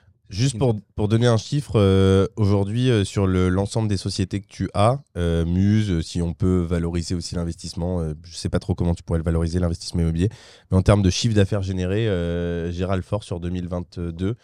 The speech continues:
Speaker 1: c'est à peu près combien ? T'as une idée ou pas ?
Speaker 2: Ouais, alors, je, je sais, euh, clairement. En, en gros, il y a, euh, je, alors, sur l'immobilier, ça, pour le coup, je l'ai pas inclus.
Speaker 1: Ouais,
Speaker 2: Euh,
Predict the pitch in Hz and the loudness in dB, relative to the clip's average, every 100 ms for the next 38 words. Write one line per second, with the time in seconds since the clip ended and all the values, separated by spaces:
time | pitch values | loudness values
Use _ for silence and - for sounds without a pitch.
0 | _ _ _ 85 80 80 98 - 87 85 | _ _ _ -10 -8 -8 -8 -6 -6 -6
1 | - 82 82 92 123 127 143 101 82 110 | -6 -8 -6 -6 -6 -4 -6 -8 -10 -10
2 | 110 104 110 113 123 120 117 107 135 127 | -10 -14 -14 -14 -12 -10 -10 -10 -10 -10
3 | 117 127 127 147 143 117 107 104 _ _ | -8 -8 -6 -6 -6 -6 -8 -12 _ _
4 | _ 104 107 107 101 107 - 78 107 - | _ -12 -10 -10 -10 -12 -12 -10 -10 -8
5 | 143 143 139 151 175 123 - - 117 156 | -6 -6 -6 -8 -8 -12 -14 -20 -18 -12
6 | 123 135 143 139 92 107 101 117 117 117 | -10 -8 -10 -10 -8 -2 -2 -2 -6 -4
7 | 113 87 | -6 -10